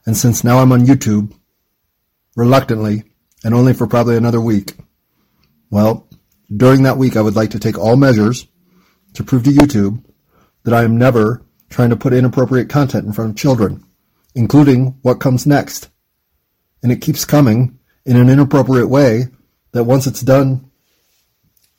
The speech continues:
and finally finishing, well, it leaves a mess. Something that no children should have to clean up or even consider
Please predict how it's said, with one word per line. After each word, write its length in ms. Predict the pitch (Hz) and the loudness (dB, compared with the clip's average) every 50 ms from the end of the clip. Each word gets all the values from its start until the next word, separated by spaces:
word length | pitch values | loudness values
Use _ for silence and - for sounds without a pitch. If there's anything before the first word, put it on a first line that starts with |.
| _ _ _ _ - | _ _ _ _ -8
and 220 | 120 117 104 - | -8 -8 -6 -2
finally 400 | - 139 139 139 135 131 127 113 | 0 0 0 0 0 -2 -4 -6
finishing, 720 | - - 156 156 156 139 - 117 107 104 123 131 - - _ _ _ _ _ _ _ _ _ _ _ _ _ _ _ _ | -4 -2 0 0 2 0 0 -2 -4 -4 -4 -6 -6 -10 _ _ _ _ _ _ _ _ _ _ _ _ _ _ _ _
well, 320 | - 110 117 123 131 - - | -4 -2 0 0 0 0 -2
it 120 | 151 135 131 | -8 -10 -4
leaves 240 | 131 139 147 143 | -2 0 0 0
a 80 | 147 143 | 0 -2
mess. 480 | 156 185 180 - - - - - - _ _ _ _ _ _ _ _ _ _ _ _ _ _ _ _ _ _ _ _ _ _ _ _ _ _ _ _ _ _ _ _ _ _ _ _ _ | -2 -2 -4 -4 -8 -12 -18 -18 -20 _ _ _ _ _ _ _ _ _ _ _ _ _ _ _ _ _ _ _ _ _ _ _ _ _ _ _ _ _ _ _ _ _ _ _ _ _
Something 340 | - - - 147 151 156 147 | -10 -4 0 2 2 2 2
that 240 | 143 139 - - _ _ _ _ _ _ _ _ - | 0 -2 -4 -8 _ _ _ _ _ _ _ _ -2
no 500 | 127 131 139 147 151 156 135 143 - _ _ | 0 2 4 4 4 2 0 -4 -10 _ _
children 640 | - - 190 190 180 151 135 123 135 147 147 - - _ _ _ _ _ _ _ _ _ _ | -4 -2 0 2 2 2 2 2 2 0 -2 -6 -12 _ _ _ _ _ _ _ _ _ _
should 220 | - - - 143 | -6 -2 0 2
have 160 | 143 160 156 - | 2 2 0 -2
to 60 | - | -4
clean 260 | - - 151 160 160 | -4 -2 0 2 2
up 260 | 180 180 - - - - _ _ _ _ _ _ _ _ _ - | 2 0 -2 -4 -10 -20 _ _ _ _ _ _ _ _ _ -6
or 160 | 127 135 - | -6 -2 0
even 220 | 156 143 156 147 135 | 0 0 0 -2 -2
consider 600 | 165 151 131 - 180 175 165 139 - - - | -2 -4 -4 -4 -2 -2 -2 -2 -2 -6 -12